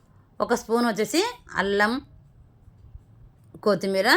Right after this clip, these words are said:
ఎల్లిపాయలు అంటే వెల్లుల్లి, అవి మూడు కలిపి చేసిన పేస్ట్, అదొక స్పూన్ వేసేసాను. ధనియాల పొడి సగం స్పూన్ వేసేసాను, హాఫ్ స్పూను, హాఫ్ స్పూన్ ధనియాల పొడి, ఇంకొక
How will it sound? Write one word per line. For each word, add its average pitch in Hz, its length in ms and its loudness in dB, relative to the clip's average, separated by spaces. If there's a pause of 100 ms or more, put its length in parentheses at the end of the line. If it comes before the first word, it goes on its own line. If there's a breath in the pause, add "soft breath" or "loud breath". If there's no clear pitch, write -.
(220)
ఎల్లిపాయలు 190 440 0 (120)
అంటే 208 140 -4 (100)
వెల్లుల్లి, 220 400 4 (140)
అవి 202 140 -2 (120)
మూడు 226 240 2
కలిపి 208 260 -2
చేసిన 220 240 0 (600 soft breath)
పేస్ట్, 214 300 0 (960)
అదొక 202 280 -2
స్పూన్ 180 300 -4
వేసేసాను. 156 420 -4 (680)
ధనియాల 196 400 2 (120)
పొడి 214 200 4 (1000)
సగం 190 280 -2
స్పూన్ 196 260 -6
వేసేసాను, 165 380 -4 (100)
హాఫ్ 185 240 -2
స్పూను, 165 320 -6 (1000 soft breath)
హాఫ్ 160 240 -4
స్పూన్ 170 260 -4
ధనియాల 165 360 -2
పొడి, 208 180 -2 (540)
ఇంకొక 277 260 2